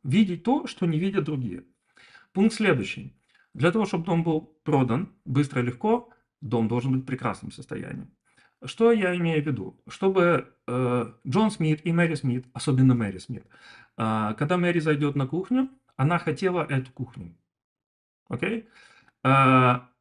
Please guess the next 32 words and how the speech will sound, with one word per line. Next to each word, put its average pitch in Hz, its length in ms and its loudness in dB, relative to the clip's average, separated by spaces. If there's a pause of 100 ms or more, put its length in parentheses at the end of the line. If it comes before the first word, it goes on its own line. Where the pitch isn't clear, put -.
(160)
чтобы 190 360 0
когда 180 640 4
Джон 165 340 2
зайдёт 147 320 2
в 131 80 -2
гараж, 180 420 2
он 156 120 -2
посмотрел, 190 640 -2
сказал: - 240 -10
«Окей, 147 320 0
для 131 160 0
моих 156 240 -2 (260)
трёх 156 260 0
машин 202 360 -2
тут 147 180 -4
есть 160 200 -2
место, 220 340 -2
и 165 160 -2
ещё 156 340 -2
там, 127 320 -4 (840)
короче, 151 300 -2
всё 151 220 -2
помещается». 131 540 -4 (680)
Э, 131 380 4
для 165 160 2
того, 220 220 2
чтобы 170 260 2
дети 247 540 2 (440)
увидели 170 380 2
бэкярд 220 460 0
и 185 60 -2
сказали: 156 680 -2